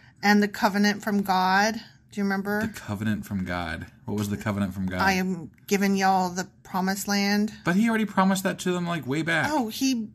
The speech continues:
Speaker 1: is repetitive.
Speaker 2: Like, he promised that back in, like,
Speaker 1: Genesis
Speaker 2: right?
Speaker 1: and shit.
Speaker 2: Yeah, I think
Speaker 1: Yeah.
Speaker 2: he promised that back in Genesis.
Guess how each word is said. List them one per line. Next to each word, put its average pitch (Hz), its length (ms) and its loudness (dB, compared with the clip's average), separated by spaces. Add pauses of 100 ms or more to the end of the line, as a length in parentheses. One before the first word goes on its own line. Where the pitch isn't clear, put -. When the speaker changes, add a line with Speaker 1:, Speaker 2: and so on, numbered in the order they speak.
(120)
Speaker 1:
is 220 180 0
repetitive. 208 800 0 (200)
Speaker 2:
Like, 127 180 0
he 160 200 -2
promised 151 360 2
that 139 160 4
back 123 240 2
in, 107 140 0
like, 95 260 -2 (680)
Speaker 1:
Genesis 190 580 0
Speaker 2:
right? 104 200 6
Speaker 1:
and 190 40 6
shit. 196 300 4
Speaker 2:
Yeah, 196 120 6
I 147 40 4
think 113 120 2
Speaker 1:
Yeah. 185 180 8
Speaker 2:
he 190 80 0
promised 131 180 0
that 113 120 0
back 113 140 -2
in 104 120 -2
Genesis. 110 600 -2